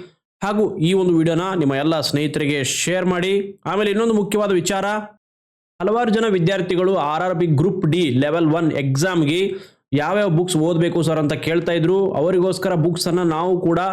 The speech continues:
ತರ್ತಾ ಇದ್ದೇವೆ. ನಮ್ಮ ಟೀಮ್ ನಿಮ್ಮ ಮನೆ ಬಾಗಿಲಿಗೆ ಅಂಚೆ ಮೂಲಕ ಕಳಿಸ್ಕೊಡುತ್ತೆ. ಸ್ಕ್ರೀನ್ ಮೇಲೆ ನೋಡ್ಬೋದು, ಎಲ್ಲ ಡೀಟೇಲ್ಸ್ ಇದೆ.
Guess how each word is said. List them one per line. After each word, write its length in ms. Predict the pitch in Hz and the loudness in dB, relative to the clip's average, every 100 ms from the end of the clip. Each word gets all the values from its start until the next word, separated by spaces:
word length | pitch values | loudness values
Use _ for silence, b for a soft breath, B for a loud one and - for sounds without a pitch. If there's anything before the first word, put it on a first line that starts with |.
| 190 | -4
ತರ್ತಾ 220 | 139 127 | -4 -2
ಇದ್ದೇವೆ. 300 | 165 165 185 | 0 0 0
ನಮ್ಮ 280 | 170 160 170 | 0 0 -2
ಟೀಮ್ 500 | 156 - 208 143 123 | -2 -2 0 0 2
ನಿಮ್ಮ 280 | 160 160 139 | 2 2 2
ಮನೆ 300 | 131 151 185 | 2 2 0
ಬಾಗಿಲಿಗೆ 420 | 170 160 156 170 | 0 2 2 2
ಅಂಚೆ 340 | 151 143 170 | 0 0 0
ಮೂಲಕ 340 | 160 151 147 143 | 0 2 0 -2
ಕಳಿಸ್ಕೊಡುತ್ತೆ. 640 | 139 156 - 160 160 180 | -2 -2 0 -2 0 -2
ಸ್ಕ್ರೀನ್ 380 | 170 175 190 196 | -2 -2 0 2
ಮೇಲೆ 140 | 180 | 2
ನೋಡ್ಬೋದು, 520 | 156 170 175 175 180 | 0 0 2 2 2
ಎಲ್ಲ 200 | 170 151 | 2 0
ಡೀಟೇಲ್ಸ್ 460 | 151 147 165 170 160 | 0 -2 0 0 0
ಇದೆ. 440 | 170 202 202 - | 0 -2 -6 -12